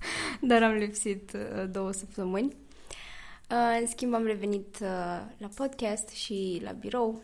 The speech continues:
așa că era timpul să mai pălăvrăgim despre un alt, uh, subiect. By the way, uh, îmi pare rău pentru vocea mea, dar sunt puțin răcită și o să sun ca și cum ar vorbi dintr-un butoi. I'm not. <laughs> Uh,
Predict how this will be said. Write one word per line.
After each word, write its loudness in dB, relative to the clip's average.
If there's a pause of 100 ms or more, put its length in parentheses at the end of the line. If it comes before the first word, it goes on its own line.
(200)
așa 0
că -6 (340)
era 0
timpul -4
să 0 (460)
mai 0
pălăvrăgim 0
despre -4
un -4
alt, -6
uh, -2 (220)
subiect. -6 (200)
By 2
the 0
way, 2 (200)
uh, -2
îmi 0
pare -2
rău 0
pentru -2
vocea -2
mea, 0
dar -4 (100)
sunt -12
puțin -8
răcită -6 (540)
și -10
o -2
să -6
sun 0
ca 0
și -4
cum 0
ar 4
vorbi -2
dintr-un 0
butoi. 4 (220)
I'm 6
not. 6
<laughs> 4 (1080)
Uh, 2